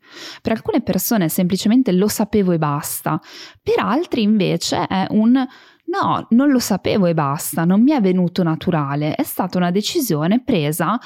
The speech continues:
col tempo, maturata col tempo".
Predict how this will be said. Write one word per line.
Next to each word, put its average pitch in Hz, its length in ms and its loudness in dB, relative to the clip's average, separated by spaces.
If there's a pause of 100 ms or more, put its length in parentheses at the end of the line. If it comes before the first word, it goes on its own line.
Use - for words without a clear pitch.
(260)
col 339 220 0
tempo, 147 580 -2
maturata 202 560 -2
col 165 260 0
tempo". 156 640 -4